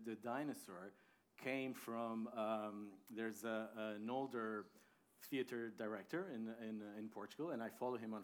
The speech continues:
Facebook, and I, I read very actively what he, what he writes, and he is a dinosaur in the, in that sense, you know, this sort of reference that everybody knows, an old, an older man full of wisdom that lived,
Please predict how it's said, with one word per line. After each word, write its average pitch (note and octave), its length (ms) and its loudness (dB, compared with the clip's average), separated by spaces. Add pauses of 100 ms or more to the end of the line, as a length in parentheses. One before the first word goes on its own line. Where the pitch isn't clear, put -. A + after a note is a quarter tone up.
Facebook, G#2+ 340 -4
and B2+ 120 -4
I, G#2+ 280 -6
I - 20 0
read A2+ 380 0
very G#2 240 0
actively G#2 580 -6 (440)
what G#2+ 200 -2
he, G#2+ 480 -2
what A2 260 -2
he G#2+ 140 -2
writes, G#2+ 720 0 (280)
and B2 120 0
he E3 180 4
is D#3+ 120 4
a C3 60 4
dinosaur G2+ 540 -2 (180)
in A2 140 0
the, A#2 120 0
in A#2 100 2
that A2+ 200 4
sense, F#2+ 400 -4
you G2 100 -6
know, G#2 160 -4
this G#2 200 -4
sort A2 220 -2
of G2+ 80 -4 (220)
reference A2 800 -2 (120)
that G2 220 -6
everybody A2+ 460 0
knows, A2 580 0 (400)
an G#2+ 140 -2
old, A#2+ 480 4 (200)
an A#2 160 0
older A#2 580 0
man A2 640 0
full A#2 140 0
of - 140 -4
wisdom G#2 840 -2 (260)
that G2 200 -6
lived, B2 320 2